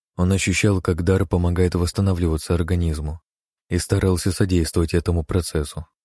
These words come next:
У кассы скопилась очередь. Из-за выходного было довольно людно, но, как часто бывает, за вторую никто из сотрудников не спешил. Кедров пожал плечами. Он не торопился.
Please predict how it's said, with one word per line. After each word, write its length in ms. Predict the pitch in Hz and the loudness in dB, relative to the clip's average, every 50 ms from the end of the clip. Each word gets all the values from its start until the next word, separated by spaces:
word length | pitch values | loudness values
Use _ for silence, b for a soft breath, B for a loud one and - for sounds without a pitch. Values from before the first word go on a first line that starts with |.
| _ _ _ _ _ _ _ _ _ _ _ _ _ _ _ _ _ _ - | _ _ _ _ _ _ _ _ _ _ _ _ _ _ _ _ _ _ -4
У 120 | - 87 | -2 0
кассы 280 | 80 - 117 127 - 147 | 2 2 2 2 2 0
скопилась 540 | - - 131 120 - 110 104 110 110 - - | 0 2 0 2 4 4 4 4 2 2 2
очередь. 560 | 92 85 - - - - - - - - - _ _ _ _ _ _ _ _ _ _ | 0 0 -2 -4 -10 -12 -12 -14 -18 -20 -20 _ _ _ _ _ _ _ _ _ _
Из-за 200 | - 90 82 104 | -4 -2 0 2
выходного 580 | 104 107 110 - - 113 101 120 143 131 120 113 | 2 2 2 2 0 0 0 2 2 2 2 2
было 220 | 101 113 110 110 | 2 2 2 2
довольно 360 | 95 95 101 95 113 110 104 101 | 2 2 2 2 2 2 2 2
людно, 460 | 101 113 107 95 82 78 78 85 - _ _ _ _ _ _ _ | 2 0 0 -2 -2 -4 -6 -8 -10 _ _ _ _ _ _ _
но, 180 | - 120 135 131 | -2 0 0 0
как 180 | - 131 117 - | 0 -2 -6 -2
часто 300 | - 139 123 - - 98 | -2 -2 -2 0 0 0
бывает, 320 | 92 98 98 107 104 98 | 0 2 2 2 2 2
за 120 | 90 92 | 2 0
вторую 340 | 85 - - 95 104 101 95 | -2 0 0 0 2 2 2
никто 300 | 87 85 80 - - 98 | 2 0 -2 0 0 0
из 100 | 90 80 | 0 0
сотрудников 640 | - 95 82 - 87 92 80 90 87 - - 85 - | 0 -2 -2 0 0 -2 0 -2 -2 -2 -4 -6 -4
не 100 | 87 85 | -6 -6
спешил. 520 | - - - 87 - - - 80 78 78 - _ _ _ _ _ _ _ _ _ _ _ _ _ _ _ | -6 -6 -6 -6 -6 -4 -4 -4 -6 -6 -10 _ _ _ _ _ _ _ _ _ _ _ _ _ _ _
Кедров 380 | - 98 95 90 110 110 110 - | -2 0 0 2 2 0 0 0
пожал 280 | - 98 87 92 85 | 0 0 2 0 0
плечами. 580 | - - 85 80 - - 90 78 76 78 80 - _ _ _ _ _ _ _ _ _ _ _ | 0 -2 -4 -4 -2 -2 -2 -2 -2 -6 -10 -14 _ _ _ _ _ _ _ _ _ _ _
Он 120 | 104 107 | 0 2
не 100 | 107 107 | 2 2
торопился. 680 | 92 104 98 98 90 - 87 78 73 71 - 65 - | 2 2 2 2 2 0 0 -2 -2 -4 -8 -12 -14